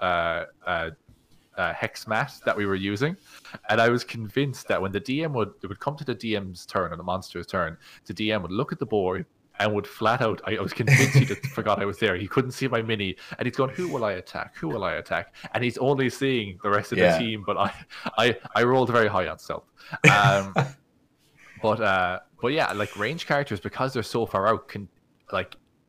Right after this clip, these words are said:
Speaker 1: obviously that was a very unique situation.
Speaker 2: Yeah.
Speaker 1: Uh, but because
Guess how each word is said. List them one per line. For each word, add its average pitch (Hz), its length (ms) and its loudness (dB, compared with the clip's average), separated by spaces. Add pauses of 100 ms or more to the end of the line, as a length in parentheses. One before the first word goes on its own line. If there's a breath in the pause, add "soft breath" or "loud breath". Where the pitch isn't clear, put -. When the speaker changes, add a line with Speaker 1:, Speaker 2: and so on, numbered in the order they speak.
Speaker 1:
obviously 104 260 2
that 90 120 0
was 90 100 -4
a 101 40 -6
very 95 140 0
unique 90 280 -8
situation. 85 440 -6
Speaker 2:
Yeah. 78 220 -4 (220)
Speaker 1:
Uh, 90 340 2 (320)
but 104 220 0 (320)
because 139 760 -4